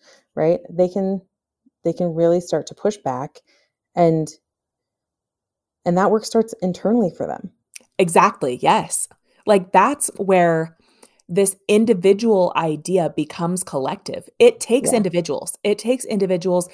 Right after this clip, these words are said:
Speaker 2: being able to change their own minds, being able to see the objectification that they have grown up and grown accustomed to, and how they've enforced that against themselves, and how they've enforced that against their kids and their
Speaker 1: Mm-hmm.
Speaker 2: sisters and their,
Speaker 1: Mm-hmm.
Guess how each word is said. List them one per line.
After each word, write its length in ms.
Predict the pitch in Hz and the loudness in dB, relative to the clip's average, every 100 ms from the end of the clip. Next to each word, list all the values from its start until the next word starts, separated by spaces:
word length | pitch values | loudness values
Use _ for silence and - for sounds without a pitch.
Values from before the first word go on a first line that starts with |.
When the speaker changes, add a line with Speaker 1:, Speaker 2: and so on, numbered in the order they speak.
| - _ - | -20 _ 0
Speaker 2:
being 180 | 202 | 2
able 220 | 190 202 226 | 2 0 -2
to 60 | |
change 380 | 185 - 185 202 | -4 -4 -4 -2
their 160 | 170 143 | -2 -2
own 220 | 147 190 | -2 -2
minds, 340 | 220 240 262 254 | 0 -2 -4 -4
being 160 | 196 | -2
able 180 | 175 170 | -2 -4
to 80 | 165 | -6
see 540 | - - 202 220 302 - _ _ _ _ | -6 -6 -4 -2 -4 -8 _ _ _ _
the 440 | 175 185 165 160 - | 2 4 4 0 -4
objectification 880 | 180 151 170 - 170 - 196 - 233 | -4 -2 -6 -6 -12 -6 -6 -4 -4
that 140 | 214 | -4
they 140 | 160 160 | -4 -4
have 200 | 170 151 | -6 -6
grown 220 | 160 147 | -6 -4
up 160 | 175 185 | -4 -4
and 100 | 170 | -6
grown 200 | 151 156 | -6 -8
accustomed 440 | - 233 254 233 | -8 -8 -4 -6
to, 180 | 233 233 | -2 -4
and 100 | 160 | -4
how 240 | 160 160 180 | -6 -2 0
they've 200 | 180 160 | 0 -2
enforced 420 | 156 160 160 - | -6 -6 -6 -6
that 160 | 156 | -10
against 300 | 135 139 170 | -8 -8 -8
themselves, 480 | - 208 - 233 233 - - _ _ | -6 -8 -4 -6 -6 -14 -20 _ _
and 100 | 180 | -12
how 200 | 165 180 | -4 -4
they've 180 | 214 202 | -2 -2
enforced 420 | 170 165 170 175 | -4 -4 -6 -4
that 120 | 175 | -8
against 280 | 170 160 165 | -8 -8 -8
their 140 | - - | -10 -12
kids 520 | - 185 208 - - _ _ _ _ | -10 -6 -6 -6 -10 _ _ _ _
and 140 | 160 | -6
their 80 | 139 | -6
Speaker 1:
Mm-hmm. 80 | 190 | -6
Speaker 2:
sisters 680 | 175 196 226 240 240 - - _ _ _ | -4 -4 -2 -2 -4 -8 -12 _ _ _
and 220 | - 160 156 | -6 -2 -2
their, 160 | 143 | -2
Speaker 1:
Mm-hmm. 160 | 190 | -6